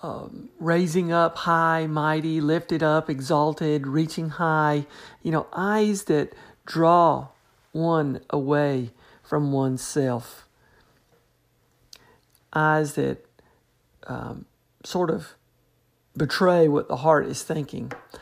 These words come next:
And so God does not like a, a, a prideful heart. He despises it. He hates a prideful heart because a prideful heart takes you right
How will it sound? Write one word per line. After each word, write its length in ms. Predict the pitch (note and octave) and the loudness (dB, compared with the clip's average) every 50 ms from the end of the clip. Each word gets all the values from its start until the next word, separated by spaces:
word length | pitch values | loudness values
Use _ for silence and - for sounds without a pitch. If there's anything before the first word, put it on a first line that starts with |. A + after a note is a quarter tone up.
| - - - - - _ - | -20 -20 -20 -20 -18 _ -4
And 180 | D#3 D#3 D#3+ D3+ | -2 -2 -2 0
so 160 | - E3 D#3+ | 0 0 0
God 400 | D#3 C#3 F3+ F3 F#3+ G#3+ G#3+ F3+ | 2 2 4 6 6 6 6 4
does 180 | F3+ E3+ D#3 | 0 -6 -4
not 360 | E3+ E3 F3+ F#3+ F#3+ - - - - _ _ _ _ _ _ _ _ _ _ _ _ _ - - _ _ _ _ _ _ _ _ _ | -2 0 2 2 2 0 -2 -8 -18 _ _ _ _ _ _ _ _ _ _ _ _ _ -20 -20 _ _ _ _ _ _ _ _ _
like 340 | - E3 F3 F3 F3 E3+ E3+ | -2 2 4 4 4 4 2
a, 220 | E3 C#3+ C#3 C3+ - - - _ _ _ - | -2 -2 -4 -4 -8 -16 -20 _ _ _ 0
a, 360 | D#3 D3+ C#3+ C3+ C3+ C3+ - - | 2 2 2 2 0 -4 -6 -10
a 60 | - | -12
prideful 500 | C#3+ - - E3 D#3+ D#3 D3 - D3 C#3+ | -6 0 4 4 6 6 4 2 0 -2
heart. 300 | C3+ C#3 D#3+ D3+ D3 C#3+ | 2 4 4 4 4 4
He 140 | D3 E3+ F3+ | 2 0 0
despises 800 | D#3 D3 C3 - - - - D#3+ E3 E3 D#3+ D3 D#3+ - - - | 0 -2 -4 -4 -2 2 4 6 8 8 6 4 2 -4 -8 -6
it. 320 | B2+ B2 - - - _ _ _ _ _ _ - - | -8 -8 -8 -10 -16 _ _ _ _ _ _ -20 -14
He 180 | - - F#3+ F#3 | -6 -2 0 0
hates 600 | D#3+ C#3 E3 F3+ F#3+ G#3 G#3 - - - - - _ _ _ - | 0 2 4 4 4 4 4 0 -4 -10 -12 -14 _ _ _ -8
a 60 | - | -8
prideful 480 | - - D3+ C3+ C3 C3 - - - B2 | -4 -2 0 0 0 -2 -4 -8 -10 -10
heart 360 | C3+ C#3 - - - - - - - - - - - - - | -6 -6 -6 -6 -6 -8 -14 -20 -20 -20 -20 -20 -20 -16 -12
because 400 | - D#3+ - E3+ D#3+ D#3 D3+ C#3 | -8 -2 2 4 6 6 4 2
a 60 | C#3 | -2
prideful 640 | - - - F#3 F#3 F#3+ F#3+ F#3+ - - F3+ E3 D#3 | -4 0 4 6 8 8 8 6 4 0 0 0 0
heart 580 | - - F#3 F#3+ G3 E3+ C#3+ - - - - - - - - - _ - | 2 4 6 8 8 8 6 4 0 -2 -8 -20 -20 -20 -20 -20 _ -4
takes 480 | - F#3 E3+ E3+ - - - - - | 0 0 0 0 -2 -6 -12 -14 -14
you 340 | C4+ C4+ B3+ E3 E3 D#3+ D3 | -14 -10 -6 -4 0 0 2
right 540 | D3 C#3+ D#3 D#3+ E3 E3+ E3+ F3 E3+ - | 2 4 6 8 8 8 6 4 2 -4